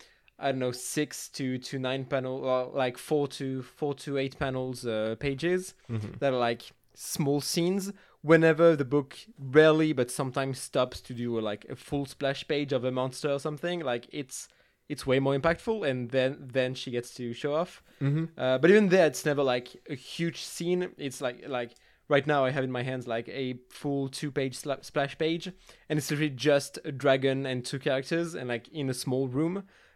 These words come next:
Speaker 1: but it still feels, I don't know, it's, it feels big because it is a, a big, um, a big, um, like, change from the rest of the,
Speaker 2: Mm-hmm.
Speaker 1: of, of the pacing of the book.
Speaker 2: Yeah.
Speaker 1: Uh,
Speaker 2: Yeah.
Speaker 1: which I think, yeah, it's very successful at that. Um, I,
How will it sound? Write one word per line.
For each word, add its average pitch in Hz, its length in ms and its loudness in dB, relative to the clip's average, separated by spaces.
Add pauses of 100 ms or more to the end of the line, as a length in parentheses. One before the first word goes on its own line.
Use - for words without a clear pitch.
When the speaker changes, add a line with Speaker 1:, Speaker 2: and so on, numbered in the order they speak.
(100)
Speaker 1:
but 135 260 -2
it 131 100 -8
still 156 400 4
feels, 135 800 -2
I 160 80 0
don't 180 80 4
know, - 20 -
it's, - 220 -2
it 190 180 -4
feels 190 480 4
big 147 300 6
because 135 320 0
it 117 100 2
is 113 320 -2 (480)
a, 120 320 2
a 127 80 0
big, 123 420 2
um, 110 880 0
a 127 80 -8
big, 131 180 2
um, 113 500 0 (340)
like, - 300 -10 (160)
change 135 340 0
from 123 140 -4
the 117 80 -2
rest 117 240 -2
of 123 100 -8
the, 113 300 -6
Speaker 2:
Mm-hmm. 170 160 0
Speaker 1:
of, 123 160 -2
of 139 140 -6
the 143 80 -6
pacing 139 260 -4
of 143 80 -6
the 139 60 -12
book. 175 320 -6 (140)
Speaker 2:
Yeah. 170 160 0 (220)
Speaker 1:
Uh, - 60 -6
Speaker 2:
Yeah. 127 200 0
Speaker 1:
which 120 160 -8
I 135 100 -2
think, 135 160 -6
yeah, 120 200 -2
it's - 320 -16 (120)
very 127 180 2
successful 131 380 -4
at 147 80 -2
that. 165 240 0 (400)
Um, 151 480 -2
I, 185 140 2